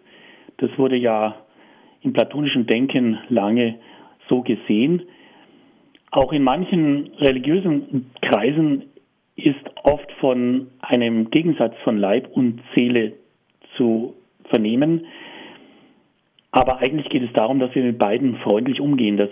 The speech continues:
wir auf unsere Seele schauen, dass es ihr gut geht und dass wir auf unseren Leib schauen, dass es ihm gut geht. Im Grunde genommen ist unser christlicher Glaube ein zutiefst leibfreundlicher Glaube,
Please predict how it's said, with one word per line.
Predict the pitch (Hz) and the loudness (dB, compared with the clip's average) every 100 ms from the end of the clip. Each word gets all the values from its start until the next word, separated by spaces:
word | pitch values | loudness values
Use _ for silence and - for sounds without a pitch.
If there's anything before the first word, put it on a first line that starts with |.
| - | 0
wir | 107 104 101 - - - | 0 0 -4 -16 -20 -16
auf | - | -2
unsere | 123 123 113 | 0 0 -2
Seele | 123 113 | 0 0
schauen, | 107 - 101 139 | 0 0 2 0
dass | 147 | -2
es | 151 | -2
ihr | 143 | -2
gut | 127 139 139 | 0 -2 -2
geht | 151 139 139 | 0 0 -2
und | 131 123 | -2 0
dass | 127 117 - - | 0 -4 -12 -4
wir | 117 113 | 0 0
auf | 113 | -2
unseren | 120 120 110 | -4 -2 0
Leib | 101 123 135 | 2 0 0
schauen, | 123 95 92 95 - - - - - - - | 0 2 0 -4 -10 -20 -20 -20 -20 -20 0
dass | 110 | 0
es | 117 | 2
ihm | 113 107 | -2 0
gut | 139 151 | 0 0
geht. | - 95 92 - - - - - - _ - _ | -2 -2 -2 -8 -20 -20 -20 -20 -20 _ -20 _
Im | 135 | -2
Grunde | 117 143 | 2 0
genommen | 151 143 135 | 2 0 0
ist | 135 156 | 0 0
unser | 139 123 | 2 0
christlicher | - 156 - 135 | 0 -4 0 0
Glaube | 117 104 113 135 | 0 0 0 0
ein | 117 | -2
zutiefst | - 135 123 - | -4 -4 -2 -2
leibfreundlicher | 101 101 - 113 143 143 107 | 0 -2 -2 -2 0 -2 -2
Glaube, | 113 92 101 131 156 | 0 0 2 0 -2